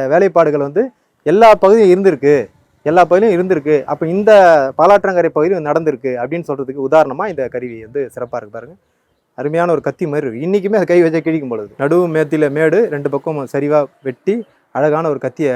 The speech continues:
உருவாக்கியிருக்கிறாங்க. இது இங்க பாலாற்றங்கலை எங்களுடைய வடுகையில் கிடைச்சக்கூடிய ஒரு தரவு. அஹ், இங்க பாலாற்றங்கரை பகுதியில வாலாஜாபாத் அடுத்த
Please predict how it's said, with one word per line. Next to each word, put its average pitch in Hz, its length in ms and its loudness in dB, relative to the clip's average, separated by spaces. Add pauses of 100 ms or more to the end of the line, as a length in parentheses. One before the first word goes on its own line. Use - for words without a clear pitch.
உருவாக்கியிருக்கிறாங்க. 104 680 -10 (440)
இது 139 220 -4
இங்க 147 200 -6
பாலாற்றங்கலை 120 600 -6 (520)
எங்களுடைய 113 400 -12
வடுகையில் 123 380 -6
கிடைச்சக்கூடிய 117 380 -12
ஒரு 123 140 -10 (200)
தரவு. 104 220 -16 (560)
அஹ், 123 260 -10
இங்க 139 180 -4 (420)
பாலாற்றங்கரை 143 500 0
பகுதியில 127 380 -6
வாலாஜாபாத் 131 580 -2
அடுத்த 113 200 -10